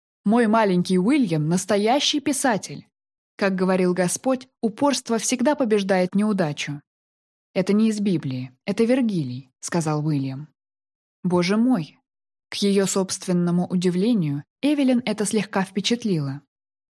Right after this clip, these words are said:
«А я-то думала, что все писатели в пригородах Парижа и Лондона кое-как перебиваются. Руки в чернилах, живот урчит». «То есть, если бы я был таким писателем,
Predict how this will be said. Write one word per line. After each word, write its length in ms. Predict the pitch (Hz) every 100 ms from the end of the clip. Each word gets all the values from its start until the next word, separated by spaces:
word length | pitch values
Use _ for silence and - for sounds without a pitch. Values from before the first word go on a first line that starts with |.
| _ -
«А 80 | 190
я-то 280 | 262 285 254
думала, 380 | 226 220 208
что 160 | 196 220
все 220 | 202 240
писатели 500 | 214 202 214 208 190
в 100 | 180
пригородах 580 | - 202 190 185 180 -
Парижа 360 | 202 190 180 175
и 140 | 190
Лондона 500 | 214 302 254 233 233 -
кое-как 420 | 294 294 208 -
перебиваются. 920 | 170 165 175 170 147 143 - 147 143 - _ _ -
Руки 300 | 190 190 175
в 80 |
чернилах, 640 | - 160 156 196 226 196 -
живот 440 | 165 156 143 202 202
урчит». 480 | 190 - 165 - - _ _ _ _ _ _ -
«То 80 |
есть, 340 | 175 165 - -
если 300 | 185 180 185
бы 80 | 180
я 120 | 175
был 180 | 180 175
таким 300 | 165 180 170
писателем, 640 | 175 180 165 160 156 156